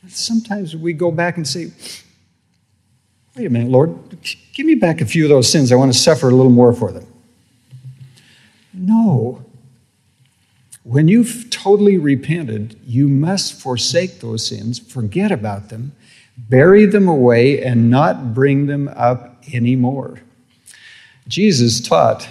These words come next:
this beautiful principle in agricultural terms. From Luke nine, he says,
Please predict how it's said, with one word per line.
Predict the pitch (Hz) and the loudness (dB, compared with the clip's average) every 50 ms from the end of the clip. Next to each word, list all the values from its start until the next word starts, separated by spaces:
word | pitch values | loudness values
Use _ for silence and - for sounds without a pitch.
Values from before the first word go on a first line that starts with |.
| - _ _ _ _ - | -20 _ _ _ _ -20
this | 113 110 107 - | -16 -14 -14 -16
beautiful | - - 98 117 123 120 113 113 120 107 | -14 -10 -4 -4 -2 -2 -2 -4 -6 -10
principle | 95 - - 123 120 117 - - 120 117 113 | -8 -6 -4 -4 -4 -4 -6 -8 -12 -10 -8
in | 110 110 | -6 -6
agricultural | 113 117 120 110 110 110 107 - - 127 123 123 127 - 117 98 98 | -4 -4 -4 -4 -6 -6 -8 -8 -6 -4 -4 -4 -6 -12 -16 -16 -16
terms. | 95 - - 107 104 104 113 123 113 | -16 -14 -14 -12 -8 -8 -8 -8 -8
From | - - 110 104 104 107 | -10 -16 -18 -14 -10 -8
Luke | 117 117 107 110 - | -6 -6 -8 -8 -12
nine, | 104 104 107 117 120 110 104 104 104 110 101 | -14 -12 -8 -8 -6 -6 -6 -6 -6 -6 -6
he | 95 101 101 | -6 -8 -10
says, | 92 - - - 113 113 117 110 - | -10 -12 -12 -12 -10 -10 -10 -10 -12